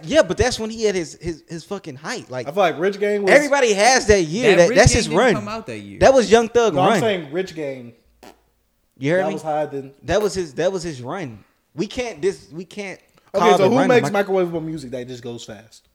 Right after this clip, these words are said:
Speaker 3: Young Boy.
Speaker 1: Young Boy.
Speaker 3: Nav.
Speaker 2: N-, how do you
Speaker 1: Nav
Speaker 2: say
Speaker 1: don't put out
Speaker 2: Nav?
Speaker 1: music as much.
Speaker 2: That's
Speaker 1: Like,
Speaker 2: why I keep
Speaker 3: When he
Speaker 2: saying
Speaker 3: did,
Speaker 2: that.
Speaker 3: I'm talking about a few years ago when he put out, like, four mixtapes.
Speaker 1: Yeah, 'cause he don't
Speaker 2: He
Speaker 1: have a
Speaker 2: didn't
Speaker 1: run
Speaker 2: put out,
Speaker 1: at all.
Speaker 2: he didn't
Speaker 1: He
Speaker 2: put
Speaker 1: don't
Speaker 2: out
Speaker 1: have a
Speaker 2: four
Speaker 1: run.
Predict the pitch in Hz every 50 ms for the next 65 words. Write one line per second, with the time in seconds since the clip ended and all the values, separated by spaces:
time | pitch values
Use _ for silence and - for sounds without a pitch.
0 | _ _ _ - 147 180 208 202 160 120 107 73 62 - 127 160 220 262 214 127
1 | 113 104 98 95 123 - _ _ _ 120 127 139 147 143 117 95 69 - _ _
2 | _ _ _ _ _ _ _ _ _ _ _ _ _ _ _ _ _ _ _ _
3 | - 147 175 135 107 78 _ - 180 226 269 277 285 269 - 233 226 208 196 233
4 | 226 190 180 165 156 165 190 180 151 147 131 135 127 123 127 123 117 - - -
5 | _ _ _ - 190 247 - 269 277 269 262 254 165 196 - 214 220 262 277 294
6 | - - - 156 131 123 131 156 - 185 170 160 139 127 - - 135 131 131 123
7 | 117 117 120 120 117 - 131 123 120 110 104 101 - _ _ - 127 127 123 110
8 | 113 110 123 127 127 127 120 143 135 196 214 202 180 185 165 - 127 127 135 156
9 | 160 160 175 127 120 135 139 131 127 120 120 - - 160 233 196 160 - - 160
10 | 160 160 -